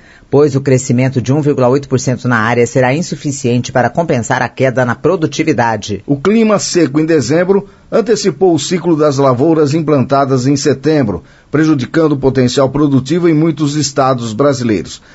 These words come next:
Speaker 2: Paraná e Mato Grosso devem antecipar a colheita para períodos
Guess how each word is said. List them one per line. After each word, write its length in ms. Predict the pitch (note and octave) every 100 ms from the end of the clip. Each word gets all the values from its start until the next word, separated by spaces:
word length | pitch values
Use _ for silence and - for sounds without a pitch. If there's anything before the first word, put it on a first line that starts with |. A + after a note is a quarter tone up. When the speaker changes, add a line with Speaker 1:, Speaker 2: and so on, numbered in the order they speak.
| -
Speaker 2:
Paraná 340 | C#3+ D#3+ D#3 D#3
e 40 |
Mato 260 | C#3+ C3+ C3
Grosso 380 | B2+ F3 - D3
devem 340 | C3+ D#3 C3+
antecipar 480 | B2+ B2 - B2 A2+
a 60 |
colheita 420 | A2 D3 D3+ D#3+ C#3+
para 240 | C#3 C3+
períodos 680 | C3+ B2+ C#3 C#3+ C#3+ -